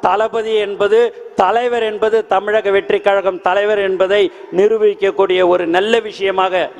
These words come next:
இருந்து கொண்டே இருக்கிறது. ஆகவே நீங்கள் எல்லோரும்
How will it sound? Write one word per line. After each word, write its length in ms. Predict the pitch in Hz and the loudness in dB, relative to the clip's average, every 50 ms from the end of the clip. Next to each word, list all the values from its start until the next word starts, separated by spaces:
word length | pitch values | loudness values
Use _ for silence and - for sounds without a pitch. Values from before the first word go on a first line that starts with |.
| 165 | 0
இருந்து 220 | 180 190 185 190 196 | 0 0 0 0 -2
கொண்டே 220 | 196 196 190 190 190 | -2 -2 -2 -2 -2
இருக்கிறது. 380 | 180 180 - 185 185 175 196 208 208 202 - - - - - - 143 160 | -2 -2 -2 -2 -2 0 0 0 0 -2 -6 -16 -20 -14 -4 -2 0 0
ஆகவே 340 | 185 202 185 202 202 208 220 226 214 - - - - - - 185 | 0 0 -2 -2 -2 0 -2 -2 -2 -6 -12 -18 -14 -6 -4 -2
நீங்கள் 380 | 202 196 190 185 185 185 185 190 196 | -2 0 2 2 2 2 2 2 2
எல்லோரும் 540 | 208 214 226 233 233 240 240 254 254 247 | 2 2 0 0 0 0 0 -2 -2 -4